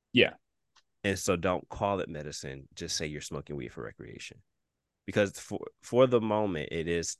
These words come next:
Speaker 2: technically helping you with your thing, but it's not helping you through your problem. That's the same with, like, taking pills. For, like, in my thought process of it, if you're taking the pills but at the same time, not working towards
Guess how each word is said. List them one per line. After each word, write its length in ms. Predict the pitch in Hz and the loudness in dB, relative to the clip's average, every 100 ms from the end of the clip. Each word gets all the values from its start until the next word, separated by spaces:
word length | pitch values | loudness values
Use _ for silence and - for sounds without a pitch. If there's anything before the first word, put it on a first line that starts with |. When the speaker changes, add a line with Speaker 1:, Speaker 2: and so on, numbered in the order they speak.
| - | -8
Speaker 2:
technically 460 | - 82 98 98 | -4 -2 -2 -6
helping 340 | 85 87 85 92 | -4 -4 -4 -4
you 120 | 85 | -4
with 200 | 85 - | -6 -6
your 80 | 85 | -8
thing, 260 | - 85 | -4 -4
but 120 | 82 73 | -4 -6
it's 120 | 80 | -6
not 160 | 76 | -10
helping 320 | - - - 82 | -10 -14 -12 -12
you 80 | |
through 140 | 73 76 | -10 -10
your 100 | 67 | -10
problem. 340 | - 73 71 | -6 -6 -2
That's 160 | 82 95 | -4 -2
the 60 | - | -2
same 260 | 95 87 | -2 -4
with, 100 | 80 | -4
like, 140 | 80 71 | -8 -4
taking 280 | 80 73 | -6 -6
pills. 340 | 73 71 50 - - - _ _ _ _ | -6 -6 -6 -10 -20 -20 _ _ _ _
For, 240 | - 104 76 - - | -4 -2 -2 -6 -4
like, 160 | 90 | -2
in 200 | - 98 | 0 0
my 400 | 98 98 104 107 - | 2 4 4 4 4
thought 240 | 98 90 | 2 2
process 460 | 87 71 - 73 73 | 0 -4 -4 -4 -4
of 180 | 69 | -4
it, 140 | 69 62 _ - _ | -6 -10 _ -20 _
if 160 | 92 92 | -4 0
you're 200 | 92 87 _ _ _ _ _ _ _ _ - | -2 -2 _ _ _ _ _ _ _ _ -8
taking 420 | - 139 147 131 | 0 2 2 2
the 100 | 110 | 2
pills 760 | - 113 95 78 76 76 - - _ _ _ _ _ 98 | 2 2 2 2 -2 -8 -14 -20 _ _ _ _ _ 2
but 60 | |
at 100 | 92 | 2
the 80 | 90 | 2
same 340 | - 92 90 | 0 2 0
time, 600 | 85 95 87 85 78 78 - | -2 -4 -2 -2 -4 -8 -8
not 420 | 80 90 87 - | -6 -2 -2 -2
working 340 | 87 87 85 78 | -2 -4 -6 -8
towards 600 | - 82 80 78 - | -8 -6 -4 -6 -10